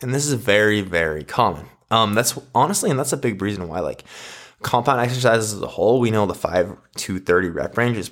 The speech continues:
pretty similar as far as effectiveness goes, as long as we achieve effective reps. But why it often doesn't make sense to, like, "Okay, I'm gonna program twenty reps plus of a back squat." All right, the next key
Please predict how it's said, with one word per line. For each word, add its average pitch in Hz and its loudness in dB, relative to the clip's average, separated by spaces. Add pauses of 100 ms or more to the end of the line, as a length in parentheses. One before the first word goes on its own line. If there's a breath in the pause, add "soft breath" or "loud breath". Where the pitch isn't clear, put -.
pretty 143 0
similar 113 2
as 110 0
far 101 2
as 85 -2
effectiveness 113 -2
goes, 117 2
as 98 -2
long 95 -2
as 95 -6
we 95 0
achieve 90 -6
effective - -8
reps. - 0 (540 loud breath)
But 147 4
why 107 6
it 107 2
often 101 -2
doesn't 92 -4
make 85 -4
sense 95 -2
to, - -2
like, 92 2
"Okay, 90 0
I'm 90 2
gonna 90 -2
program 87 -2
twenty 95 -4
reps 90 0
plus 87 0
of 85 0
a 78 -6
back - -8
squat." - -8 (280)
All 101 2
right, 98 4
the 98 0
next 95 2
key 139 -2